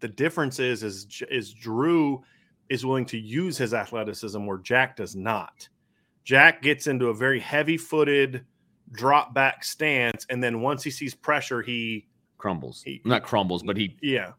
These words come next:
Speaker 1: He just, he looks for it.
Speaker 2: Yeah.
Speaker 1: Drew
Speaker 2: Yep.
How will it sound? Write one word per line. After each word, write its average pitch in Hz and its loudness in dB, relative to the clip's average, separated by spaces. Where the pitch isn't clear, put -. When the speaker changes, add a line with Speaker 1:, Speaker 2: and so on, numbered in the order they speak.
Speaker 1:
He 135 -4
just, 131 0
he 135 -2
looks 170 0
for 104 -2
it. - -14
Speaker 2:
Yeah. 80 -6
Speaker 1:
Drew 160 8
Speaker 2:
Yep. 147 -8